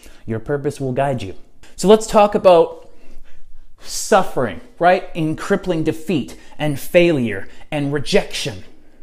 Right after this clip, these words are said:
right? Because a lot of folks in the network marketing industry, we, we deal with a lot of rejection. We deal with a lot of people who don't, who aren't very educated on the industry, and they think network marketing is a scam, and they say you're a scammer or you're a f-,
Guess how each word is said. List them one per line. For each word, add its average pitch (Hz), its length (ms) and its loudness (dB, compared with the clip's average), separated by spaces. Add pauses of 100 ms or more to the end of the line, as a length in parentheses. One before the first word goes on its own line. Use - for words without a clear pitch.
(380)
right? - 220 4
Because 147 240 -2
a 147 40 4
lot 156 220 4
of - 180 -2 (560)
folks - 460 2
in 190 240 -2
the 156 100 0
network 160 300 -2
marketing 156 420 -2
industry, 180 440 -2
we, 131 240 0
we 147 180 -4
deal 147 280 0
with 151 120 0
a 147 40 -6
lot 160 180 -4
of 143 80 -2
rejection. 147 500 -6
We 117 100 -4
deal 147 260 0
with 147 140 -2
a 139 60 2
lot 135 260 -2
of - 160 -4
people 110 500 -4 (220)
who 139 160 -2
don't, 139 300 -2 (120)
who 143 180 -4
aren't 165 200 -6 (180)
very 147 300 -6
educated 139 560 -6
on 131 380 -6
the 127 100 -6
industry, 143 720 -8 (760)
and 147 300 -2
they 143 100 -2
think 165 240 -2
network 143 240 0
marketing 135 360 2
is 101 100 -2
a 101 60 -6
scam, 160 680 0
and 113 120 -2
they 110 80 -6
say 139 300 -2
you're 123 240 -2
a 98 40 -2
scammer 156 720 -4
or 110 80 0
you're 113 320 0
a - 20 -6
f-, - 240 -16